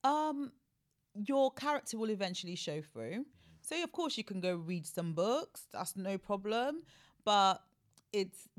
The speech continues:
Speaker 1: actually being out there in the world, um, and grinding and people seeing you do that graft, put in that elbow grease. Um, that's what counts. So you can read as many books as you want,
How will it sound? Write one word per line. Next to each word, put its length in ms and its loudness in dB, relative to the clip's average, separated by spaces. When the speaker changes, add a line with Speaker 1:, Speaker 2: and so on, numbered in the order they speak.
Speaker 1:
actually 340 -2
being 440 -4
out 260 -2
there 320 2
in 180 0
the 100 0
world, 600 0
um, 540 -4
and 500 -6
grinding 680 -4
and 140 -6
people 260 -10
seeing 460 -4
you 320 -8
do 160 -2
that 260 -4
graft, 720 -2
put 180 -6
in 140 -4
that 180 -4
elbow 340 0
grease. 520 -12
Um, 400 -2
that's 260 -2
what 160 -6
counts. 640 -6
So 140 0
you 240 0
can 160 -2
read 160 -2
as 100 -12
many 200 -4
books 260 -10
as 160 -6
you 120 -12
want, 420 -14